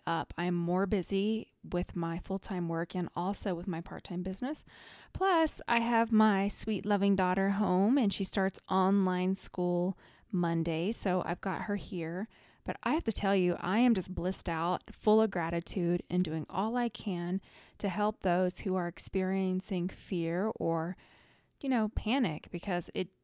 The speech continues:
it is going on, it's going around. So I've just done my very best to stay grounded, take really good care of myself and my daughter, serve my client base, stay full and present and alert in my full-time job,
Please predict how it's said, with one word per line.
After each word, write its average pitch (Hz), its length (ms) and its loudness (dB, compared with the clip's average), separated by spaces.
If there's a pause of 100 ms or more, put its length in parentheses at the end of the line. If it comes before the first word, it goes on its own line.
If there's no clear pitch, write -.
(140)
it 190 80 -6
is 233 180 0
going 240 320 2
on, 220 220 2
it's 196 140 -2
going 190 260 2
around. 170 380 0
So - 100 -4
I've 185 80 -6
just 233 200 2
done 233 160 2
my 202 140 2
very 185 180 0
best 185 240 -2
to 202 60 -6
stay 185 180 -2
grounded, 165 640 -4
take - 220 -6 (120)
really 214 280 2
good 185 160 -4
care 170 180 -4
of 160 80 -6
myself 175 460 -4
and 170 80 -2
my 165 140 -4
daughter, 170 500 -2 (520)
serve 214 360 2
my 202 160 4
client 180 420 -4
base, 185 540 -4 (340)
stay 190 300 0
full 202 560 2
and 185 180 -2
present 190 500 -2
and 180 160 -2
alert 180 600 -4
in 180 100 -4
my 175 160 -2
full-time 202 600 -2
job, 160 420 -6